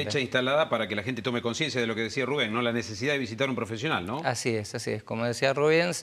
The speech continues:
Speaker 2: Rubén, si bien, eh, la mayoría de los problemas visuales tiene una carga genética,
Speaker 1: Sí.
Speaker 2: eh, que no es lo mismo que hereditaria, pero tiene una carga genética, eh, la consulta ante cualquier problema,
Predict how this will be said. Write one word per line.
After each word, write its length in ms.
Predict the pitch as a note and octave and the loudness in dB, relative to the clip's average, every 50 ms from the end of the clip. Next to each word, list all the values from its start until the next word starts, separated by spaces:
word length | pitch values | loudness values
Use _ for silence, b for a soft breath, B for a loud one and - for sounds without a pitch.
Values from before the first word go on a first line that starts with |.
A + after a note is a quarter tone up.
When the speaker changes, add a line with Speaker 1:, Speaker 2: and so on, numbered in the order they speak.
| - - - | -10 -12 -6
Speaker 2:
Rubén, 320 | B2+ C#3 C#3 D3 D#3 D3+ | -2 2 2 4 2 2
si 140 | - - B2 | 2 2 2
bien, 400 | A#2+ B2+ C3+ C#3+ C#3 C#3 C#3 C#3 B B B B B _ _ | 4 4 4 4 2 0 -2 -6 B B B B B _ _
eh, 680 | - A2+ G#2 G2+ G2+ G2 G2 G2 G2 F#2+ F#2+ G2 - - | -2 0 0 0 0 0 0 -2 -2 -2 -2 -4 -4 -6
la 140 | G#2+ G2+ G2 | -6 -6 -6
mayoría 440 | G#2 G2 - - D#3+ F3 F#3 E3+ D3+ | -6 -2 0 2 6 6 8 8 8
de 140 | C3+ B2 A#2 | 6 6 4
los 100 | A2 G2+ | 0 -2
problemas 560 | - G#2+ G#2+ A2+ A#2+ C3 C3+ C3 B2+ A2+ A2+ | -2 0 2 2 4 2 2 2 0 -2 -2
visuales 520 | A2+ G#2+ - - D3+ C#3 B2 A2 - - - _ _ _ | -4 -2 2 4 4 4 4 2 -2 -4 -12 _ _ _
tiene 260 | - E3+ E3 D3 C#3 | 2 2 2 2 2
una 220 | B2 A#2+ A#2 A2 | 0 -2 -2 0
carga 340 | - B2+ A#2+ A#2+ A#2+ A#2 A#2 A2+ | 2 2 2 4 2 0 0 -2
genética, 680 | - - B2 C3 C3 B2+ B2+ C3+ B2+ - D3+ D#3+ F3 | -2 -2 0 0 0 0 -2 -4 -2 0 0 0 0
Speaker 1:
Sí. 340 | - - A#2 G#2+ G#2 A#2 B2+ - _ _ _ | -2 -4 -2 -2 -2 -4 -8 -12 _ _ _
Speaker 2:
eh, 580 | - - G#2+ G#2 G2+ G2+ G2 F#2+ G2 G2 G2 F#2+ - | -2 0 0 2 0 0 -2 -2 -4 -4 -6 -8 -6
que 60 | G#2+ | -4
no 100 | A2 A2+ | -4 -2
es 60 | G2+ | 0
lo 60 | A2+ | 0
mismo 220 | A2+ A#2+ B2 A#2 G#2+ | 0 0 -2 -2 0
que 60 | - | 0
hereditaria, 500 | G#2+ A2+ A#2+ C3+ D3 D3 D3 C3 A2+ A2+ | 2 2 2 2 2 2 2 2 2 0
pero 160 | A2 A2+ G#2+ A#2 | -2 -6 -4 -2
tiene 140 | B2+ C3 B2+ | -2 0 0
una 120 | A#2+ A#2 | 0 0
carga 240 | A#2 B2+ B2 C3 B2 | 0 2 2 2 2
genética, 760 | - - D3 D3+ C#3+ C3 C3+ C#3 C#3 D#3+ E3 - - - - - | 0 0 0 0 0 -2 -4 -2 2 2 2 2 0 -6 -8 -6
eh, 420 | G#2 G2+ G2 F#2+ F#2+ F#2+ F#2+ F#2+ - - | -4 -2 -2 0 0 -2 -2 -4 -4 -2
la 400 | G#2+ G#2 G#2 G#2 G2+ G2+ - - | 0 2 2 2 2 0 -2 -4
consulta 1000 | - G#2 G#2+ A2 G#2+ - - D3+ D#3 D3+ C#3+ C#3 - C#3 C3 B2+ B2+ A#2+ A#2 A2+ | -4 -4 -4 -4 -6 -4 -2 -2 0 0 -2 0 2 2 4 4 4 4 2 0
ante 220 | A2+ A2 G#2 A2 | -2 -4 -4 -4
cualquier 320 | G#2+ G#2+ A#2 A#2 C3+ C3+ | -2 -2 -2 -2 -4 -4
problema, 560 | B2+ B2 C3+ C#3+ D3 D3+ D#3+ D#3+ D#3 E3 F3+ | -2 -2 -2 0 2 2 2 2 2 -2 -4